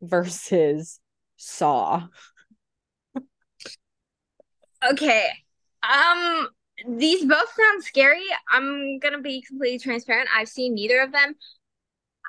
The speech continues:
Speaker 2: I, The Conjuring, I've heard, is really scary, so I'm gonna go with the Saw just 'cause I literally know nothing about it.
Speaker 1: Okay, I'm definitely gonna pick Conjuring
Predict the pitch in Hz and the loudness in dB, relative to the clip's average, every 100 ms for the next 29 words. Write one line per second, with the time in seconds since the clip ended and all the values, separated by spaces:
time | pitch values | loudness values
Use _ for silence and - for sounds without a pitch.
0 | _ _ _ _ _ _ - 277 302 508 | _ _ _ _ _ _ -2 0 0 -8
1 | _ - 247 311 - 349 466 453 466 339 | _ -8 -2 -2 2 2 2 0 2 2
2 | 311 285 285 247 254 269 - 247 247 285 | 4 2 2 0 2 2 0 2 2 0
3 | 269 262 247 339 415 349 320 - 220 220 | -4 -2 -2 -4 -4 -4 -4 -6 -6 -6
4 | - 214 196 233 403 285 - 262 226 226 | -2 4 6 6 4 -2 -4 0 2 2
5 | 214 208 190 180 262 180 165 - - _ | 0 -2 -2 -2 -4 -6 -8 -8 -8 _
6 | _ _ - 220 175 147 175 214 196 170 | _ _ 0 2 2 2 0 0 2 0
7 | 185 185 208 240 - 175 147 147 135 175 | -2 -8 -4 -6 -4 -4 -4 -6 -6 -10